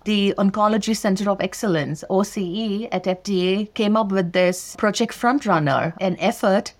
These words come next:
to ensure that sponsors actually complete their trial. And as part of that effort, they came up with this guidance on accelerated approval, asking sponsors to have their randomized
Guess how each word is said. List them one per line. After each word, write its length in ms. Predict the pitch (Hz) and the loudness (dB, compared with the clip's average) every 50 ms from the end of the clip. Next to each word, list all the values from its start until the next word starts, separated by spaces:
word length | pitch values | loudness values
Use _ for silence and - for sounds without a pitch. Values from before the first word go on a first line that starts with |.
| _ _ | _ _
to 100 | - 240 | -4 -2
ensure 560 | - - 202 208 208 - - 262 233 196 165 | 0 4 4 4 4 2 2 2 4 4 4
that 160 | 160 165 175 170 | 2 0 -2 -4
sponsors 480 | - - - 196 190 196 202 208 196 | -2 -2 -2 0 0 -2 -4 -4 -2
actually 340 | 180 180 - - - 202 202 | -2 -4 -4 -4 -2 -2 -2
complete 400 | - 202 185 185 202 220 226 196 | -2 -2 -4 -4 -6 -6 -6 -4
their 120 | 185 165 | -4 -4
trial. 540 | 160 - - 180 170 160 147 - 110 117 - _ - - - - - - - - _ | -6 -4 -6 -4 -2 -2 -2 -2 -4 -4 -6 _ -20 -20 -20 -20 -20 -20 -20 -16 _
And 160 | - 202 202 | 0 2 2
as 140 | 214 208 - | 4 2 0
part 260 | - - 240 240 240 | 0 2 2 2 2
of 120 | 302 226 202 | 2 2 2
that 180 | 214 214 - - | 0 0 0 0
effort, 440 | 180 190 185 - 220 208 208 202 208 - - | -2 -2 -2 0 0 0 0 -2 -4 -8 -6
they 160 | 170 170 190 | -2 -2 0
came 180 | 190 214 202 | 0 2 2
up 140 | 208 208 190 | 2 2 0
with 120 | 185 175 170 | 0 -2 -2
this 180 | 175 175 - | -2 -2 0
guidance 520 | - 185 180 185 185 180 160 143 143 156 - | -2 0 0 2 0 0 0 -2 -2 -2 -4
on 140 | 175 170 | -4 -2
accelerated 580 | - - - - 220 202 180 190 190 185 202 180 | -4 -4 -4 -4 -2 0 0 0 0 0 0 -2
approval, 720 | 170 170 - - 220 233 226 185 175 165 160 165 175 - - - - - - - | -2 -4 -2 -2 -2 0 2 2 4 4 4 2 0 -2 -10 -20 -20 -20 -2 0
asking 400 | 202 202 214 - - 247 220 220 | 2 2 2 0 0 0 0 0
sponsors 640 | 214 - - 233 262 330 339 - 233 214 214 208 208 - | 0 0 0 2 2 2 0 0 -2 -2 -2 -2 -4 -2
to 100 | - 214 | -2 -2
have 540 | 208 190 - 214 208 208 214 220 214 196 185 | -2 -2 0 0 2 2 2 0 0 -2 -4
their 520 | 190 190 190 185 190 185 185 185 180 175 - | -2 0 0 2 2 2 2 2 0 0 0
randomized 760 | 185 185 185 190 202 202 208 208 208 202 202 214 202 - | 0 2 2 2 2 4 4 4 4 4 2 0 -4 -8